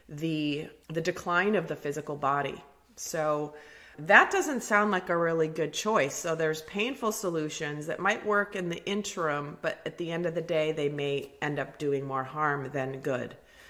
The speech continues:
So when we're looking at all of the approaches and the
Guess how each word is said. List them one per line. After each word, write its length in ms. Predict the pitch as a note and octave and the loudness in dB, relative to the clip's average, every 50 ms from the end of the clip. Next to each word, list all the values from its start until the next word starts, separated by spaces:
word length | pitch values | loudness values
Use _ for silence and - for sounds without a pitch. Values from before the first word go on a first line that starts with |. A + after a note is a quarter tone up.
| - - - - - - | -20 -20 -20 -20 -14 -10
So 160 | - - A#3+ | -2 0 2
when 160 | A#3+ B3 B3 | 4 4 6
we're 80 | B3 B3 | 6 6
looking 500 | B3 A#3+ C4 D4+ F4 - F4 D#4+ D4 - | 6 6 6 4 4 2 -4 -4 0 6
at 440 | - G#3 G#3 G3 G3 G3 G3 - - - - | 8 8 10 10 8 6 2 -4 -6 0 2
all 300 | F3 F#3+ F#3 F#3+ G3 G3 | 4 4 4 4 4 4
of 160 | G3 F#3 F3 | 2 2 0
the 140 | F3+ F3+ F3 | 2 2 2
approaches 800 | F3 F3 - A3+ G#3+ G#3+ G#3+ G#3+ - G#3+ G3 G3 F#3+ F#3+ F#3 - | 2 0 0 0 0 0 0 0 -2 0 0 2 0 0 0 -2
and 180 | - E3 E3 | -2 -2 -2
the 140 | D#3+ D#3+ D#3 | -2 -2 -4